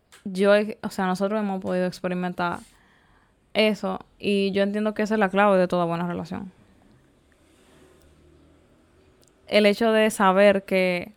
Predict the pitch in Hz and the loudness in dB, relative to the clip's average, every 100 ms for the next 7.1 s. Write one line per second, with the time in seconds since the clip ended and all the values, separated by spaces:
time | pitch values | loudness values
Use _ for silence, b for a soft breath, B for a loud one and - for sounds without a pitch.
0 | _ _ 185 190 202 240 240 262 262 247 | _ _ -6 -4 -4 -6 -4 -2 -2 -2
1 | 254 247 208 - - 220 _ _ _ - | -4 -4 -6 -6 -10 -12 _ _ _ -4
2 | 185 185 180 185 226 233 233 220 220 202 | -4 -4 -6 -6 -4 -2 -2 -4 -6 -6
3 | 190 185 185 196 196 185 185 b b b | -6 -6 -6 -6 -6 -6 -8 b b b
4 | b b - 180 185 170 175 190 190 269 | b b -8 -6 -6 -6 -6 -4 -4 -2
5 | 262 226 196 185 170 196 240 240 220 208 | 0 0 0 -2 -2 -4 -2 0 0 2
6 | 165 170 180 185 208 226 262 240 208 208 | 0 -2 -2 -2 -2 -4 0 2 2 0